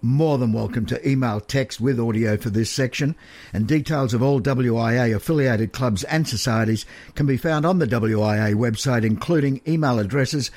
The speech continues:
and website links. Now, we've got a couple of very free months coming up.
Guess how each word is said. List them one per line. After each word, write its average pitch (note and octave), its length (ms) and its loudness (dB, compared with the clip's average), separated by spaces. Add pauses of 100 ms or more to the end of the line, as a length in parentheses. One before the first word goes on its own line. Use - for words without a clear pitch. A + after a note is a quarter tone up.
(180)
and A2+ 200 0
website B2+ 560 -2
links. D3 420 -2 (800)
Now, C#3+ 140 0
we've A3 200 0
got - 300 -2
a E3 60 -6
couple C#3+ 420 -6
of B2+ 120 0 (100)
very C3 480 -2
free B2+ 400 0
months F3+ 320 0
coming B2 320 0
up. - 180 -6